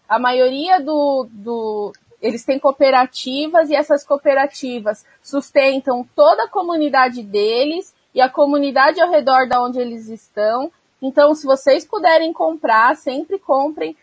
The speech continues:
alimentos que são, que vêm do M S T, porque eles realmente fazem a nossa economia girar.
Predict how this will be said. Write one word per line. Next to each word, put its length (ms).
alimentos 800
que 180
são, 400
que 140
vêm 400
do 140
M 180
S 220
T, 260
porque 240
eles 340
realmente 540
fazem 400
a 60
nossa 320
economia 520
girar. 520